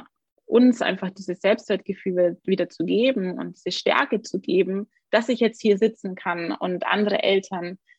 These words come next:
ähm, die Augen öffnen kann und inspirieren kann und zu sagen, "Hier, stopp." Ähm,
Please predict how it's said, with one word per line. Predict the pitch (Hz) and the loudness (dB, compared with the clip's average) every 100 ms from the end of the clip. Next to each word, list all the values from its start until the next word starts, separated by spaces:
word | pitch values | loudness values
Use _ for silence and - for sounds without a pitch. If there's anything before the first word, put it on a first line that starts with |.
| _ - | _ -6
ähm, | 196 190 185 185 175 175 175 190 - | 0 4 4 2 -2 -4 -8 -8 0
die | - | 4
Augen | 202 214 | 4 2
öffnen | - 190 185 180 | 0 -4 -6 -6
kann | 180 175 | -8 -6
und | 170 | -4
inspirieren | 185 - 190 202 196 | -6 -4 2 2 2
kann | 190 180 170 | -2 -6 -6
und | - | -8
zu | |
sagen, | 175 175 180 180 | -4 -2 -2 0
"Hier, | 196 180 | 0 0
stopp." | - 180 180 _ _ _ _ _ _ - | -2 -2 -4 _ _ _ _ _ _ -4
Ähm, | 185 180 180 175 | -2 0 -2 -4